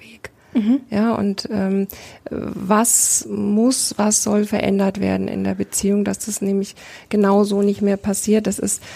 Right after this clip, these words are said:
Speaker 1: das Wichtige, was man besprechen muss. Und, ähm, von daher weitermachen, einfach, äh, Augen zu und, äh, jeder macht so, wie er meint, das, das geht nicht.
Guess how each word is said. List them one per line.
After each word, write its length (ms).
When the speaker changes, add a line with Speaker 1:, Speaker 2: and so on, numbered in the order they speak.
Speaker 1:
das 320
Wichtige, 440
was 180
man 180
besprechen 600
muss. 340
Und, 500
ähm, 640
von 200
daher 400
weitermachen, 1000
einfach, 640
äh, 480
Augen 380
zu 480
und, 420
äh, 280
jeder 420
macht 320
so, 280
wie 120
er 100
meint, 420
das, 840
das 220
geht 240
nicht. 320